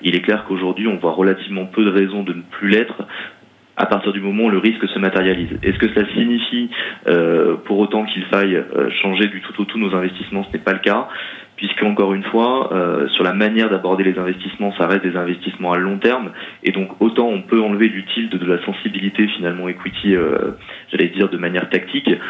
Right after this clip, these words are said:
autant sur les investissements que l'on a, ça a été un véritable stress test, et ça va continuer à être un stress test pour ce que l'on a en portefeuille, donc à voir évidemment où se situent nos investissements, euh, au jour le jour, mais l'idée étant qu'on a des valeurs qui sont des valeurs relativement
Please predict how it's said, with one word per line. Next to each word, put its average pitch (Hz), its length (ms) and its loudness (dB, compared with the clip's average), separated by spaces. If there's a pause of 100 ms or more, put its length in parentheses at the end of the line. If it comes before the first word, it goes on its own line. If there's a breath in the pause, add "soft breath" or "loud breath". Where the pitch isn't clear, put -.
(180 loud breath)
autant 107 280 2
sur 87 200 2
les 104 180 4
investissements 101 600 -2
que - 100 -8
l'on 92 160 -2
a, 110 240 2 (340 loud breath)
ça - 80 2
a 90 40 4
été 98 140 -2
un 98 60 2
véritable 98 520 2
stress - 280 -2
test, 107 200 4 (160)
et 95 160 0
ça 113 80 4
va 113 140 2
continuer 107 420 -2
à - 20 6
être 95 120 0
un 85 80 -4
stress - 260 -4
test 95 260 0
pour 95 100 -10
ce - 80 -10
que - 60 -2
l'on 92 160 -2
a 95 60 2
en 90 80 0
portefeuille, 104 640 0 (300 loud breath)
donc 85 200 -8
à 95 100 2
voir 104 300 2
évidemment 95 580 0
où 110 80 -4
se - 160 -4
situent - 300 -8
nos 87 140 -2
investissements, 92 680 -4
euh, - 380 0 (340)
au 92 140 -4
jour 92 160 0
le 95 100 0
jour, 123 260 2 (360 loud breath)
mais 90 80 0
l'idée 98 280 4
étant 107 220 0
qu'on 98 160 -6
a 85 80 2
des 87 100 0
valeurs 95 280 2
qui - 80 -8
sont - 100 -10
des 85 80 0
valeurs 87 240 2
relativement 98 460 0